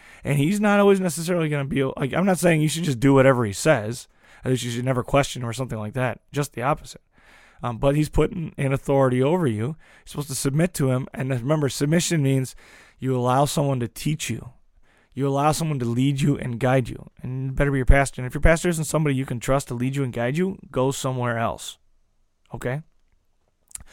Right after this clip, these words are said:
Um, an interesting one that I like to think about is, like, church councils and school boards and things like that, right? The church council as a body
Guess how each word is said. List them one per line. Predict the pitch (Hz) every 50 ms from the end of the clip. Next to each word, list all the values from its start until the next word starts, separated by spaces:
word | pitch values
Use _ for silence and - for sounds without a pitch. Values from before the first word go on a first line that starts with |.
| - - - - - - - -
Um, | 147 147 - -
an | 165 143
interesting | 151 214 - 349 339 - - 294 170
one | 160 151 139 131
that | 120 113
I | 127 165 175
like | 143 131
to | 123
think | - 135 127 120
about | 110 117 113 113 -
is, | 113 113 110 104 - - - -
like, | - 107 104 -
church | - 143 143 -
councils | - 143 131 131 123 123 123 123 120 - - - - - - - _ _ -
and | 120 117
school | - - - 143 151 147
boards | 123 120 120 113 113 110 123
and | 117 -
things | - 131 123 113
like | 113 107 -
that, | 127 120 110 - - _ _ _ _ _ _ _ _ _ -
right? | 123 131 139 _ - - - - - _ _ _ _ _ _ _ -
The | 139 131
church | - - 170 208 - - -
council | - 160 147 160 156 - 226 226 220 214 226 - _ _ _ _ -
as | 135 135 147 135 156
a | 170 170
body | 156 135 - - 156 165 185 175 147 - 101 101 127 151 151